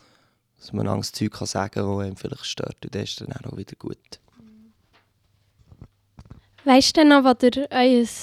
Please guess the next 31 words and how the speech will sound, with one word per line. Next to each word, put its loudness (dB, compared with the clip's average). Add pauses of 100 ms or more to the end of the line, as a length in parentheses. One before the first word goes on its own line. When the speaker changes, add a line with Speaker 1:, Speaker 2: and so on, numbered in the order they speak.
Speaker 2:
erstes -2
Konzert -2 (120)
habt 0
gegeben? -2 (640)
Speaker 1:
Mhm. -18 (760)
Das, -12
äh, 0
haben 0
wir, -2
äh, 0
in 0
unserem 0
alten 6
Bandräumchen 2
gegeben. 0 (640)
Irgendwie, 4
äh, 2 (140)
haben 0
wir -6
zwei 6
Wochen 4
angefangen 4
üben 4
zusammen 2
und 2
dann 2
haben -2
wir -4
schon -2
unser -4
erstes -4